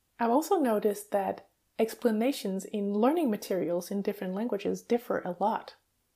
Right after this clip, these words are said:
I've read books in both Danish, English, and French of this kind, and where the Danish book seemed like just explaining from the beginning to the end,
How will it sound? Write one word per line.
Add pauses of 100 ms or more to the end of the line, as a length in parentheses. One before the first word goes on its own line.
(160)
I've
read
books
in
both (120)
Danish,
English,
and
French (120)
of
this
kind, (480)
and
where
the
Danish
book
seemed
like
just
explaining
from
the
beginning
to
the
end,